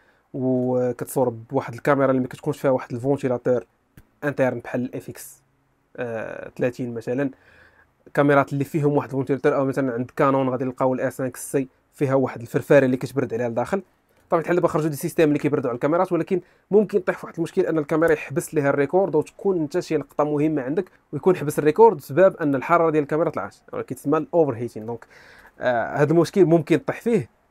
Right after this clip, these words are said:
ويكون فلت شي لقطه اللي كان خصك تصورها. هنا كيجي الدور ديال الباك اب. فعندي انا هنايا في الريسيفر اللي كيستقبل السينيال واحد البوطون كاينه الفوق اللي كنقدر نكليكي عليها، ها هي كتبدا تشعل والواعر، فهي انها كتبدا،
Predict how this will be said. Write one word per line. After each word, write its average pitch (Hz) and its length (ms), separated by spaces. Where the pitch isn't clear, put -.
ويكون 185 340
فلت 202 540
شي 190 140
لقطه - 180
اللي 185 120
كان 170 120
خصك - 240
تصورها. 123 380
هنا 196 160
كيجي 220 200
الدور 180 240
ديال 135 160
الباك 107 260
اب. 101 80
فعندي 156 800
انا 190 100
هنايا 147 380
في - 80
الريسيفر 143 380
اللي 123 120
كيستقبل - 340
السينيال 214 440
واحد 160 220
البوطون 170 400
كاينه 147 280
الفوق - 400
اللي 143 100
كنقدر 160 340
نكليكي 220 340
عليها، 143 300
ها 156 60
هي 160 120
كتبدا 165 200
تشعل 190 220
والواعر، 214 380
فهي 190 280
انها 185 160
كتبدا، 160 240